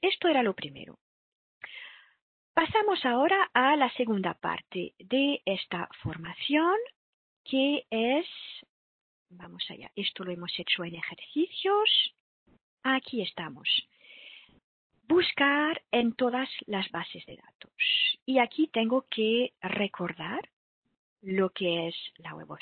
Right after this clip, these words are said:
Science y lo que es la colección principal. Tenemos que tener esto muy claro en nuestras mentes.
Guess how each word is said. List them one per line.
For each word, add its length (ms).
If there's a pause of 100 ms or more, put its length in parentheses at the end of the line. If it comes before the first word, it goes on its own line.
Science 480 (140)
y 140
lo 120
que 280
es 140
la 100
colección 460
principal. 480
Tenemos 320
que 100
tener 320 (440)
esto 420
muy 460
claro 640
en 160
nuestras 500
mentes. 340